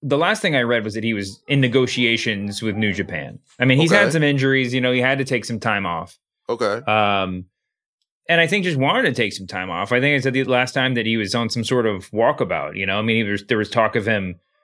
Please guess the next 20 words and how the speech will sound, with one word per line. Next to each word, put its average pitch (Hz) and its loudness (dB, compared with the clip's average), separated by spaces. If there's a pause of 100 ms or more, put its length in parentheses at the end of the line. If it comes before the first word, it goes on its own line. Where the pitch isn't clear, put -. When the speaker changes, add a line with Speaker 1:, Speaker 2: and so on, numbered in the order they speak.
(120)
Speaker 1:
becoming 113 0
a 80 -6
trainer, 131 2
starting 101 0
up 90 -4
a 95 -12
school. 143 0
There 117 2
was 104 0
obviously 104 -2
some 110 -4
W 104 2
W 98 0
E 131 4
talk, 120 0 (440)
um, 95 -2
as 110 -2
there 104 0
always 104 0
is. 117 0